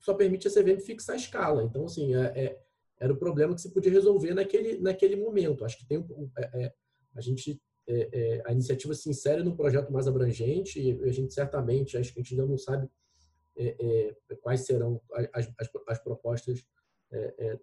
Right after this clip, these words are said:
da C V M no final de mudança legislativa, mas eu posso dizer que, assim, é certo que alguma, alguma mudança,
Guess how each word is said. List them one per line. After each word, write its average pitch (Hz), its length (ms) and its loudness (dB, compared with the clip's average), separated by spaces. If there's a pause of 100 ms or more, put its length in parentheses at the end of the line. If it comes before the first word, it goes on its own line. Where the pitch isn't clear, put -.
da 120 100 0
C 127 180 0
V 123 120 2
M 117 240 2
no 120 80 -2
final 113 260 -4
de 117 80 -2
mudança 117 360 -2
legislativa, 135 640 -6
mas 151 120 0
eu 139 60 -8
posso 143 180 -2
dizer 135 200 -6
que, 156 260 -8
assim, 127 180 -4
é 117 60 0
certo 143 420 0
que - 80 -8
alguma, 151 380 -2
alguma 127 360 2
mudança, 135 600 0